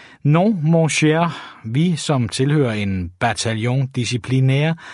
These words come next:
får kun G V H, når hele hovedet er røget med. Du får stemplet et fint K V i din soldaterbog,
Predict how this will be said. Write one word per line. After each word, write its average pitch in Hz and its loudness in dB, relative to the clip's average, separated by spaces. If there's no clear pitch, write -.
får 143 -2
kun 175 2
G - -4
V 127 2
H, 90 -2
når 107 -2
hele 131 2
hovedet 110 -2
er 104 -2
røget 90 -4
med. 95 -4
Du 262 2
får 240 2
stemplet 101 -2
et 98 -12
fint 202 0
K - -2
V 117 0
i 110 -8
din 175 0
soldaterbog, 107 -6